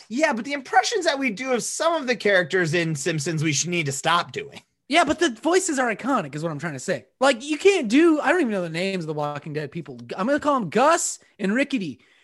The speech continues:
Speaker 2: If you do a Gus and Rickety impression, I won't know what you're doing. But if you
Speaker 1: Right.
Speaker 2: do a Homer Simpson one, you can say, "Don't," and then you did it.
Speaker 1: Don't.
Speaker 2: Everyone knows what you did.
Speaker 1: Yeah.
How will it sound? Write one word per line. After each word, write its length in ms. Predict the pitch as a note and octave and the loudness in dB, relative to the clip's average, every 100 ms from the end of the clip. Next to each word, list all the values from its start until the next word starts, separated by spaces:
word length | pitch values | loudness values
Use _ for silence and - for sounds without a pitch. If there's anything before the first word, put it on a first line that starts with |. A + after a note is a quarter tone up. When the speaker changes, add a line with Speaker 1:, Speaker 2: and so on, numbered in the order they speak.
| _ - | _ 2
Speaker 2:
If 100 | G#3+ | 6
you 100 | E4+ | 8
do 120 | G4 | 8
a 40 | A#3 | 8
Gus 260 | B3 C#4+ | 4 4
and 80 | B3+ | 2
Rickety 480 | G#3 B3 D4 C#4+ B3+ - _ - | 2 2 0 0 -6 -14 _ -2
impression, 360 | A3+ C#4 C4+ | 2 2 2
I 120 | A3 C4+ | 2 4
won't 180 | C#4+ | 4
know 80 | A#3+ | 2
what 80 | A3+ | 0
you're 60 | F3 | -2
doing. 140 | C3 - _ _ _ | -4 -10 _ _ _
But 80 | E3+ | 6
if 60 | A#3+ | 6
you 40 | |
Speaker 1:
Right. 60 | D#4 | 6
Speaker 2:
do 120 | F4+ | 4
a 40 | A#3+ | 6
Homer 260 | D4 D4 | 4 4
Simpson 400 | - D#4 E4+ F4+ | 2 -2 2 4
one, 320 | A#3+ G#3 G#3 B3+ _ - | 4 4 2 -4 _ 0
you 80 | C#4+ | 2
can 80 | F4 | 2
say, 120 | B3+ | 0
"Don't," 400 | D3 A3+ C#4+ - _ | 2 4 4 2 _
and 120 | A#3+ A3+ | 0 2
then 100 | C#4+ | 2
you 80 | |
did 240 | A3 C4 F#4+ | 2 2 4
it. 140 | - | 2
Speaker 1:
Don't. 240 | E3 G3 G#3 | 2 4 4
Speaker 2:
Everyone 220 | E4+ F4+ | 2 0
knows 100 | D#4 | -6
what 100 | B3+ | -8
you 120 | G#3 | -8
did. 280 | E3+ C3 F#2 _ _ - | -6 -8 -10 _ _ -2
Speaker 1:
Yeah. 240 | D3 G2 | 0 0